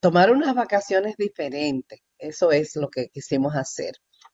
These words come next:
Y pasarnos el treinta y uno diferente con unos amigos que dijimos, "Bueno, vámonos para Madrid a pasarnos las vacaciones". Pues sí,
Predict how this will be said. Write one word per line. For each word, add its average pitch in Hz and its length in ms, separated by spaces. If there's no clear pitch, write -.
Y 160 340
pasarnos 160 500
el 180 80
treinta 165 400
y 151 80
uno 151 180
diferente 175 760
con 160 140
unos 143 320
amigos 202 640
que 147 140
dijimos, 135 340
"Bueno, 120 380
vámonos 143 400
para 165 180
Madrid 170 520
a 156 260
pasarnos 131 880
las 127 800
vacaciones". - 1400
Pues 143 280
sí, 120 340